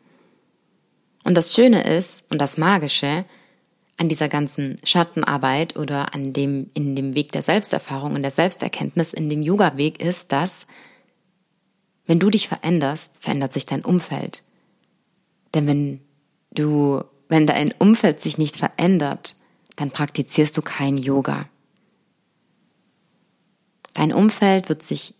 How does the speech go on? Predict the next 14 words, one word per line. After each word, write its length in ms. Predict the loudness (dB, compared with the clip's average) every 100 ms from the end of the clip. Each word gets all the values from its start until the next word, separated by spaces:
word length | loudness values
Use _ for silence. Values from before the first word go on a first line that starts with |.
| -2
immer 560 | 2 4 4 2 -2 -8
so 340 | -8 -2 2 0
verändern 840 | -2 -8 -6 -4 -2 -2 -2 -6 -8
und 160 | -6
dir 80 | -4
den 240 | 0 0 -2
Prozess 680 | -6 -8 -4 -4 -4 -10 -14 -20 -20 -10
und 120 | -2
die 80 | 0
Realität 640 | 2 4 2 -2 -8 0
widerspiegeln, 800 | 2 2 0 -4 -6 -4 -4 -6
die 120 | -8
in 120 | -8 -6
deinem 240 | -4 -6